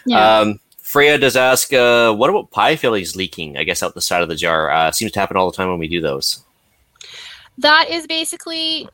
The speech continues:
Speaker 1: two things. It could be you filled it just a little bit too high. I do an inch and a half headspace, which is the space at the top of the jar that you leave open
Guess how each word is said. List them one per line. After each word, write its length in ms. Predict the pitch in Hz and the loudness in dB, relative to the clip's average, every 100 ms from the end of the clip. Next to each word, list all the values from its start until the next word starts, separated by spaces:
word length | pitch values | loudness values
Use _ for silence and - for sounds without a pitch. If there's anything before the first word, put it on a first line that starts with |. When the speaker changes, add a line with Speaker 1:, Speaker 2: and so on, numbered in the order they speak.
| 240 | -12
Speaker 1:
two 180 | - 359 | -2 0
things. 420 | - 240 - - - | 2 0 -2 -8 -4
It 160 | 262 | -4
could 200 | - 302 | -2 -4
be 380 | 254 269 247 247 - | -2 0 0 0 -4
you 180 | 254 277 | -6 -4
filled 220 | 277 285 | 0 0
it 80 | 294 | 0
just 140 | 294 | -2
a 40 | 262 | 0
little 180 | 262 | 2
bit 120 | 285 - | 2 2
too 160 | 349 | 2
high. 320 | 311 254 247 427 _ - | 4 4 2 -4 _ -4
I 100 | 254 | 0
do 120 | 285 | 0
an 60 | - | 0
inch 300 | 262 277 311 | 0 0 -2
and 80 | 285 | -4
a 60 | 262 | -4
half 480 | - 247 269 - - | 0 2 2 -2 -6
headspace, 800 | 269 240 - - 226 269 - - | -2 -2 -2 -4 -4 -2 -4 -4
which 160 | 254 - | -6 -6
is 120 | 240 | -6
the 100 | 247 | -6
space 320 | - 247 254 | -2 -2 -2
at 60 | - | -4
the 80 | 262 | -4
top 280 | - 247 285 | 2 2 2
of 60 | |
the 100 | 254 | -4
jar 400 | 240 233 220 240 | -2 -2 2 2
that 140 | 240 233 | 0 -2
you 100 | 240 | -4
leave 260 | 247 254 - | -4 -4 -2
open 460 | 233 240 214 285 | -2 0 0 0